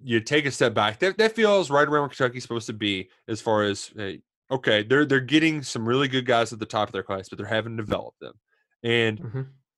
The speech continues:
Speaker 1: it also shows that I bet it was probably, what, like, eight percent not that long ago. So they're making strides when it comes to this.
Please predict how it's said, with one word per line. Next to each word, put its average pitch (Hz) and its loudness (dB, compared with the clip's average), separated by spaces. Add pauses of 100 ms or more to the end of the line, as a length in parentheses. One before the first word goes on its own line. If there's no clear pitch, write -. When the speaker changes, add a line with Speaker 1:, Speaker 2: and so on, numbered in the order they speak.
Speaker 1:
it 151 2
also 185 4
shows 131 2
that 113 0
I 131 2
bet 135 0
it 123 2
was 107 -6
probably, 107 -2
what, 95 -4
like, 98 -8
eight 110 -6
percent 117 -8
not 110 -8
that 80 -6
long 104 -4
ago. 120 -2
So 131 0
they're 123 2
making 180 -2
strides 101 -4 (340)
when 113 -2
it 113 -6
comes 113 -4
to 98 -8
this. 92 -10